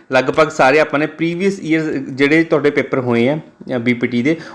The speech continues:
ਉਹਨਾਂ ਦੇ ਚੱਕੇ ਹੋਏ ਆ, ਠੀਕ ਹੈ, ਬੀ ਪੀ ਟੀ ਦੇ ਪ੍ਰੀਵੀਅਸ ਈਅਰ ਵਾਲੇ। ਉਹਨਾਂ ਵਿੱਚੋਂ ਹੀ ਜਿਹੜੇ ਕੁਐਸਚਨ ਤੁਹਾਨੂੰ ਕਰਵਾਵਾਂਗੇ। ਬਾਕੀ ਜਿਹੜੇ ਵੀ ਕੈਂਡੀਡੇਟ ਕੋਰਸ ਜੁਆਇਨ ਕਰਨਾ ਚਾਹੁੰਦੇ ਆ, ਉਹ ਨੱਬੇ ਚਾਰ ਸੌ ਅਠਾਰਾਂ ਪੰਦਰਾਂ ਦੋ ਸੌ ਬਹੱਤਰ ਉੱਤੇ ਕੰਟੈਕਟ ਕਰ ਸਕਦੇ ਹਨ।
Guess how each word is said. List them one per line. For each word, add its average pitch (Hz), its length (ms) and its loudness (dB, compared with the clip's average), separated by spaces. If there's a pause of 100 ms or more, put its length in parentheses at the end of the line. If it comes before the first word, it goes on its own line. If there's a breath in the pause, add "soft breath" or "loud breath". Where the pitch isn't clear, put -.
(100)
ਉਹਨਾਂ 165 220 6
ਦੇ 151 160 2
ਚੱਕੇ 127 320 -2
ਹੋਏ 110 220 -4
ਆ, 101 60 -4
ਠੀਕ 113 220 -8
ਹੈ, 147 100 0 (100)
ਬੀ 123 80 -2
ਪੀ 117 120 -4
ਟੀ 113 100 -4
ਦੇ 127 100 2
ਪ੍ਰੀਵੀਅਸ 123 380 -2
ਈਅਰ 117 160 2
ਵਾਲੇ। 98 260 0 (1120 soft breath)
ਉਹਨਾਂ 156 260 4
ਵਿੱਚੋਂ 160 260 0
ਹੀ 147 40 2
ਜਿਹੜੇ 147 160 2
ਕੁਐਸਚਨ 139 280 -2
ਤੁਹਾਨੂੰ 120 220 -2
ਕਰਵਾਵਾਂਗੇ। 117 460 0 (300 loud breath)
ਬਾਕੀ 127 220 2
ਜਿਹੜੇ 131 280 4
ਵੀ 196 80 4
ਕੈਂਡੀਡੇਟ 160 340 0
ਕੋਰਸ 127 220 0
ਜੁਆਇਨ 151 220 2
ਕਰਨਾ 156 260 2
ਚਾਹੁੰਦੇ 156 300 2
ਆ, 160 80 -2 (300 loud breath)
ਉਹ 151 100 4
ਨੱਬੇ 131 240 2
ਚਾਰ 143 140 4
ਸੌ 143 100 -8
ਅਠਾਰਾਂ 135 240 2
ਪੰਦਰਾਂ 123 260 0
ਦੋ 120 80 0
ਸੌ 120 140 -2
ਬਹੱਤਰ 110 260 0
ਉੱਤੇ 120 160 -2
ਕੰਟੈਕਟ 135 320 -2
ਕਰ 143 140 2
ਸਕਦੇ 143 320 2
ਹਨ। 151 120 -2